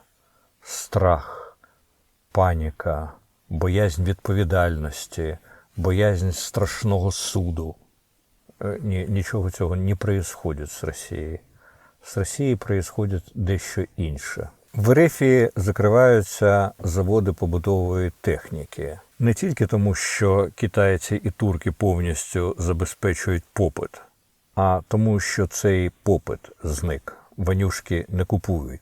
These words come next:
побутову техніку. Якщо Ванюшка не купує побутову техніку, це не тільки тому, що він чумазий і любить цей стан своєї фізіономії, а тому, що він в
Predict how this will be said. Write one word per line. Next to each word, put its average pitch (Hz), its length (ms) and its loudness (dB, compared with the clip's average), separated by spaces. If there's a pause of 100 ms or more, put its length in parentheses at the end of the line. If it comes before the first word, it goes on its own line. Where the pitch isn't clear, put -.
побутову 71 640 -6
техніку. - 680 -6 (180)
Якщо 90 440 -4
Ванюшка 95 520 0
не 85 100 -2
купує 90 420 -2
побутову 87 500 -2
техніку, 82 720 -2
це 87 240 -2
не 85 180 -4
тільки 120 320 -2
тому, 85 260 -2
що - 200 -6
він 80 160 -4
чумазий 82 840 -2
і 85 340 -2
любить 80 500 -4
цей 76 300 -4
стан 76 420 -2
своєї 80 480 -4
фізіономії, 92 840 -2 (500)
а 85 200 2 (120)
тому, 98 260 0
що - 220 -2
він 87 320 -2 (580)
в 87 540 0